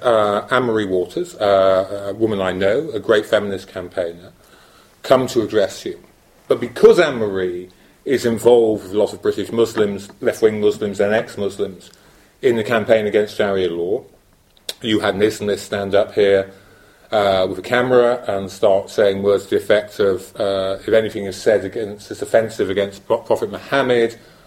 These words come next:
I know where you live, uh, there will be consequences," and I gather there, uh, perhaps you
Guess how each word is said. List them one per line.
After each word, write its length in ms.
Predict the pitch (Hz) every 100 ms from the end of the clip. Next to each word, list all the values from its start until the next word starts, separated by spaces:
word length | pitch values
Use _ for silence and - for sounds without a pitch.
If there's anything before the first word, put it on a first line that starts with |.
| _ _ _ -
I 140 | 101
know 140 | 101 92
where 120 | 92
you 140 | 92
live, 640 | 98 131 156 147 - - -
uh, 720 | 107 98 92 92 92 92 92
there 160 | 101 104
will 100 | 101
be 120 | 101
consequences," 1120 | - 123 - - 123 113 - 120 113 113 - -
and 280 | 110 101 98
I 120 | 101
gather 320 | 123 127 110
there, 360 | 101 98 98 107
uh, 120 | 98
perhaps 400 | - - -
you 100 | -